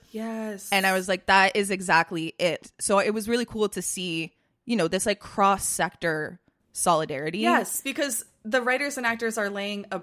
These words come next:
Speaker 1: blueprint that other people can start to leverage themselves to.
Speaker 2: Mm-hmm. So on that note, if you would like to support as Audra and I have,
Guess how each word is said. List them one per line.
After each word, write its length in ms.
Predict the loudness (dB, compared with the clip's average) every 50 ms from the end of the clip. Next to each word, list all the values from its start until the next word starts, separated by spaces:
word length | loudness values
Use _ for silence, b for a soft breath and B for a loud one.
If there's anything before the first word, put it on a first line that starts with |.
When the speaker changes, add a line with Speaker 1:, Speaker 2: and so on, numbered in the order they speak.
| -10 _ -12
Speaker 1:
blueprint 800 | -8 -4 -4 -4 -4 -6 -10 -8 -6 -6 -6 -6 -10 -12 -6 -2
that 160 | -2 0 0 2
other 220 | 0 2 2 0
people 400 | -2 -4 -10 -10 -8 -6 -8 -8
can 220 | -6 -8 -8 -6 -6
start 400 | -6 -2 0 0 0 0 -2 _ _ _ -8
to 120 | -4 -2
leverage 360 | 0 0 -2 -2 -2 -6 -6 -8
themselves 420 | -12 -12 -10 -10 -10 -10 -8 -8
to. 100 | -8 -8
Speaker 2:
Mm-hmm. 320 | -6 -6 -8 -8 -8 -10 -10 -14 -18 _ _ _ _ _ _ _ _ _ -12
So 640 | -8 -4 -2 0 2 2 2 2 2 0 -2 -2 -4 -6 _ _ _ -6
on 160 | -4 -4 -2
that 380 | 0 2 2 2 2 0 -2 -4
note, 480 | -4 -2 0 0 0 0 -2 -2 -6 _ _ _ _ _ -12
if 140 | -12 -10 -8
you 100 | -6 -4
would 100 | -4 0
like 380 | 2 2 2 2 2 -2 -8 _ _ -16
to 340 | -10 -6 -4 -4 -4 -4 -4 -6
support 460 | -8 -8 -6 0 2 2 2 4 2
as 240 | 2 0 0 0 0 0
Audra 260 | 0 0 0 0 -2
and 100 | -2 0
I 120 | 0 0 0 -2
have, 540 | -2 0 2 2 4 4 4 2 0 -6